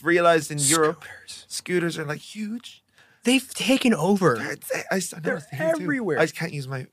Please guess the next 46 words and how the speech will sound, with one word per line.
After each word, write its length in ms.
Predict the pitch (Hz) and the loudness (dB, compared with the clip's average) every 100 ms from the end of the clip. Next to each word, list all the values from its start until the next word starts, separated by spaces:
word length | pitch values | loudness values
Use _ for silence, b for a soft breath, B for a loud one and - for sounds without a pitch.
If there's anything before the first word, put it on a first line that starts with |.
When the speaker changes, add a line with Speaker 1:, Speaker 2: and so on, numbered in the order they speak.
| - | -10
Speaker 1:
internet 320 | 147 147 123 | -8 -8 -8
over 140 | 123 123 | -6 -8
here, 120 | 120 | -10
so 120 | 147 | -12
I 20 | |
can't 200 | - 151 | -12 -12
get 160 | 147 143 | -12 -16
them. 100 | 131 B B - | -18 B B 0
Speaker 2:
Oh. 480 | 156 160 175 175 170 | 4 6 6 8 8
Speaker 1:
Yeah, 140 | 143 | 8
I 40 | 131 | 8
was 100 | 135 | 8
on 20 | |
my 80 | 151 | 6
phone 220 | 123 147 | 6 6
for, 40 | 131 | 4
like, 120 | 123 | 0
ten 220 | - 123 | -2 -2
seconds, 380 | 123 135 131 117 | 0 0 0 0
and 100 | 120 | 2
I 20 | |
was 100 | 120 | 2
like, 140 | 123 120 | 2 2
"Here's 240 | 202 240 | 0 0
fifty, 460 | - 214 - 180 - - | -2 -4 -2 -8 -10 -16
<laughs> 180 | - - | -14 -2
fifty 280 | 220 - 285 | 0 2 2
euros." 440 | 240 - 185 139 - B | 4 6 6 4 -2 B
I 180 | B 143 - | B -12 -4
was 80 | - | 0
like, 160 | 120 | 0
freaked 260 | - - 147 | 0 -2 0
me 80 | 143 | 2
out. 180 | 151 139 | 2 2
But, 120 | 131 | 4
um, 300 | 127 131 131 160 | 4 4 0 2
no, 320 | 190 196 190 | 4 4 4
I, 240 | 175 - | 0 -2
I, 80 | 165 - _ - | -6 -10 _ -2
that's 220 | 190 190 | -2 0
what 80 | 185 | -4
we 120 | 165 | -4
do. 180 | 180 185 | -2 0
I 80 | 175 | 0
mean, 200 | 175 170 | 0 0
like, 300 | 156 147 | -2 -4